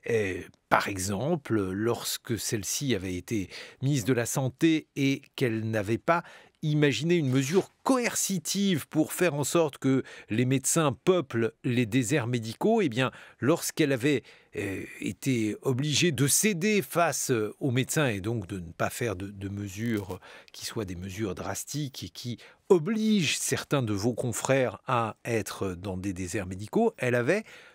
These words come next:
loupé une marche par crainte, euh, des médecins, eh bien le, le pouvoir avait cédé. Votre point de vue là-dessus ?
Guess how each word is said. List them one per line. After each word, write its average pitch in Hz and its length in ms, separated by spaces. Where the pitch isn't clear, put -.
loupé 226 460
une 175 140
marche 147 440
par 101 320
crainte, 143 520
euh, 92 200
des 92 220
médecins, 139 640
eh 143 100
bien 104 160
le, 95 260
le 123 120
pouvoir 160 360
avait 143 200
cédé. 110 420
Votre 180 240
point 262 160
de 180 80
vue 185 120
là-dessus ? 87 480